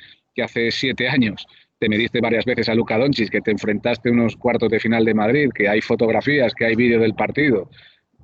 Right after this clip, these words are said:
Bueno, pues yo te digo también que, y lo he dicho siempre,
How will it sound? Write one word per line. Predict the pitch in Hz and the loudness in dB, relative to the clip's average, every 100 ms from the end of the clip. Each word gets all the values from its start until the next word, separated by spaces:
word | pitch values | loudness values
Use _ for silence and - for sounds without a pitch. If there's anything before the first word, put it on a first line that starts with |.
| - - | -20 -14
Bueno, | - 101 98 | -6 -4 -4
pues | 92 - _ _ 98 95 - _ - | -10 -16 _ _ -14 -14 -16 _ -8
yo | 110 147 | -2 0
te | 170 | 2
digo | 165 165 | 4 4
también | 143 151 160 | 4 2 2
que, | 123 123 120 120 | 2 4 4 4
y | |
lo | 117 139 | 4 4
he | |
dicho | 139 139 | 2 0
siempre, | 143 143 139 151 | 0 0 2 0